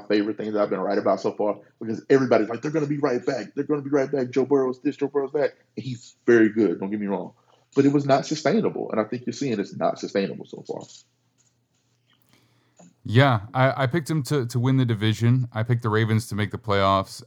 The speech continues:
Speaker 2: I just wasn't totally sure what they were gonna look like after so many injuries last year. I just, I kinda thought it might take some time for them to round back into form. If you want me to be honest, I still expect the Bengals to make the playoffs as a wild card at least, just because,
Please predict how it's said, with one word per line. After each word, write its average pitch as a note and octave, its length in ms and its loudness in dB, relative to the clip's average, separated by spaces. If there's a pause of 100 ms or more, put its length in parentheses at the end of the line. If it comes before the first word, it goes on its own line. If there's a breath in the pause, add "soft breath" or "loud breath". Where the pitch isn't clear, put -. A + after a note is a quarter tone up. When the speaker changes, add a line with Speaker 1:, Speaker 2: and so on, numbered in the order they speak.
Speaker 2:
I A2+ 100 -2
just B2 220 0
wasn't C#3+ 360 -2
totally C#3 360 -2
sure C3 240 -4
what A#2+ 140 0
they A#2 100 0
were A2+ 80 0
gonna A2 180 0
look A#2+ 160 0
like G2+ 220 0
after G2+ 240 -6
so A#2+ 320 -2
many A#2+ 160 4
injuries A2 480 -2
last G#2+ 320 -2
year. A2+ 200 -2
I F#2+ 120 -4
just, G#2+ 240 -8 (580 soft breath)
I B2 80 2
kinda D3 280 2
thought C3+ 200 4
it C3 60 2
might A#2+ 240 4
take B2 180 0
some G#2+ 140 -2
time G#2 320 0
for A#2 100 -4
them G#2+ 160 2
to F#2+ 80 -4
round F#2+ 280 0
back F#2+ 240 0
into F#2 140 -4
form. G#2 380 -6 (720)
If C#3 140 0
you D3+ 100 2
want A3+ 160 4
me G3+ 60 0
to D#3 80 0
be B2+ 100 2
honest, A#2+ 260 2
I A2+ 60 -2
still D3 280 -4
expect G#2 340 -4
the G2+ 40 -6
Bengals G2 340 -4
to G2+ 60 -6
make F#2+ 140 -6
the - 80 -12
playoffs F#2+ 400 -2
as F2+ 80 -10
a F2+ 60 -10
wild E2+ 340 -2
card E2+ 240 -4
at E2+ 80 -8
least, F#2+ 220 -10
just A#2+ 140 -6
because, E3 380 -6